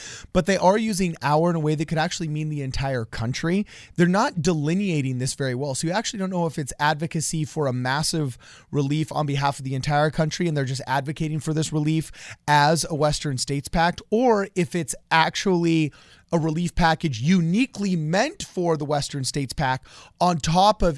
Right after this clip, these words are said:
any other kind of relief that's given out federally. Does that make sense? At least that's what I've noticed is a problem in the wording of this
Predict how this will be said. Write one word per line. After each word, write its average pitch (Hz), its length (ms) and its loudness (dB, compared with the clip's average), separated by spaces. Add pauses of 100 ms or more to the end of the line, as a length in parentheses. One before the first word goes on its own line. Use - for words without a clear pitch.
any 190 220 2
other 175 160 2
kind 165 260 -2
of 143 80 -4
relief 147 300 0
that's 135 160 -4
given 135 220 0
out 120 140 -2
federally. 127 500 -2 (800)
Does 151 80 -6
that 160 140 6
make 156 160 0
sense? 160 200 4
At 175 80 0
least 170 160 2
that's 180 220 4
what 160 80 2
I've 160 160 4
noticed 143 320 -2
is 127 80 -4
a 113 60 -8
problem 131 320 0
in 123 60 0
the 120 60 -2
wording 110 300 -2
of 104 60 -4
this 110 180 -4